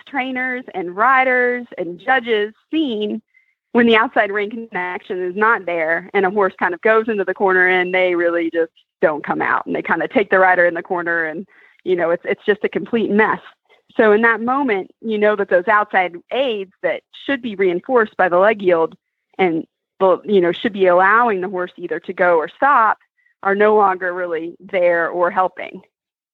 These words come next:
So we know there's a break in that connection. So that connection should always be there.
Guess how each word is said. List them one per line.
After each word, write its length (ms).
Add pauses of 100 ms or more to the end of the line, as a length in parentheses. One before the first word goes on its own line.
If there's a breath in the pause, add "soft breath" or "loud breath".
(180)
So 60
we 100
know 180
there's 220
a 40
break 300
in 80
that 160
connection. 600
So 80
that 140
connection 440
should 220
always 440
be 240
there. 340